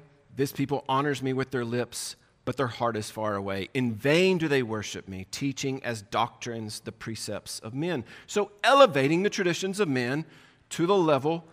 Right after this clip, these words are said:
of Scripture. Tradition is only good and only worth following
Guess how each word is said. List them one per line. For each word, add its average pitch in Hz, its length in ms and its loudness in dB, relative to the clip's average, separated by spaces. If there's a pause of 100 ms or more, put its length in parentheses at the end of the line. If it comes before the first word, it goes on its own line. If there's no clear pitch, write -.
(160)
of 175 160 0
Scripture. - 640 -4 (2250)
Tradition 170 560 0
is 135 260 -4
only 185 460 4
good 120 520 0
and 123 180 -6
only 175 340 2
worth 151 300 2
following 110 680 0